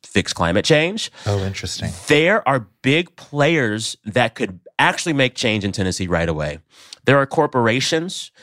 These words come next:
Speaker 1: that rely on queer imagery and content to survive that could say, "We're gonna pull business out of this state. We're not gonna work with these politicians. We're gonna not give to these politicians."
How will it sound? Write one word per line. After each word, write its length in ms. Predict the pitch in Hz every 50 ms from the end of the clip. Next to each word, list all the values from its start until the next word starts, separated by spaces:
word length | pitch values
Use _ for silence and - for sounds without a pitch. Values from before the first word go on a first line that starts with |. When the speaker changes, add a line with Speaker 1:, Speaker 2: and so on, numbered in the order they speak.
| - _ _
Speaker 1:
that 220 | - - 107 -
rely 720 | - 104 107 101 101 98 98 104 117 123 127 131 135 139 - -
on 400 | - 101 104 101 95 95 98 - - _
queer 520 | - - - 123 127 127 123 123 123 - -
imagery 580 | - 104 110 127 123 - 131 135 135 139 156 - -
and 160 | 92 92 87 -
content 500 | - 107 107 - - - 135 - - -
to 120 | - 98
survive 680 | - - - 78 - 85 85 90 98 110 143 180 185 - _ - - - _ _
that 140 | 110 104 -
could 140 | 107 92 -
say, 160 | 107 98 98
"We're 100 | 104 117
gonna 160 | 95 87 78
pull 380 | - _ - - 110 117 120 104
business 340 | - - 101 104 104 95
out 140 | - - 95
of 120 | 92 - -
this 140 | 98 92
state. 320 | - - 107 104 117 110 -
We're 80 | 90 87
not 220 | 90 107 117 117 -
gonna 160 | 113 107 101
work 220 | 98 110 101 -
with 60 | 92
these 80 | 92 87
politicians. 580 | - 95 92 85 - 110 101 - 117 113 104 98
We're 80 | 101
gonna 140 | 95 92 90
not 280 | 90 98 92 - - -
give 180 | 110 110 107 -
to 60 | 120
these 120 | 127 120 -
politicians." 680 | 120 117 123 123 - 139 131 - 147 139 147 139